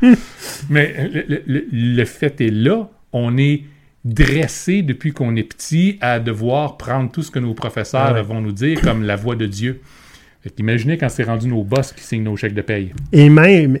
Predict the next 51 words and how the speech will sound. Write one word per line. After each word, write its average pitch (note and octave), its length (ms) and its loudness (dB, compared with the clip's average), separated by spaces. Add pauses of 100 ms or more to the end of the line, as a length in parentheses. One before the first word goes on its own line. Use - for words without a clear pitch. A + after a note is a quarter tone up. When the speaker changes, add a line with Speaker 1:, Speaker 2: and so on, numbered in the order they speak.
Speaker 1:
et D3+ 140 6
même D#3 400 6
quand D3 220 4
on C3 220 6
se A#2+ 80 2
dit, « C#3+ 220 6
Ouah, A#2+ 440 4
tu B2+ 60 -6
sais, C3 140 4
il C3+ 60 6
exagère, C3 640 2
hein ? » F#3 200 -2 (300)
Speaker 2:
Hmm. A2 100 -4 (840)
Speaker 1:
Ça E3 140 0
prend E3 140 6
une F3+ 100 6
couple G3 160 6
d'expérience F3 600 4
dans E3 80 8
le D3+ 40 6
monde D#3 200 6
du C#3 80 0
travail, C#3+ 480 6
puis - 80 -6
c'est D#3 120 2
pas G3+ 140 0
trop F3 280 2
long D#3+ 260 2
que D3+ 120 -6
la C3 140 2
majorité D#3 600 6
des C#3+ 180 8
gens C3+ 220 2
sont D3 180 0
P D3+ 200 2
T D3+ 160 4
S B2 180 0
D, C3 180 2
là. A#2+ 140 0
Ils C3 60 2
ont B2+ 180 4
un, A#2+ 60 0 (340)
un, C3+ 100 8
un, D3 920 6
un, - 100 -10
un D#3 60 0
problème D3+ 300 8
de D3+ 80 8
stress E3+ 300 2
post-traumatique, D3 720 -2
là, C3 100 -4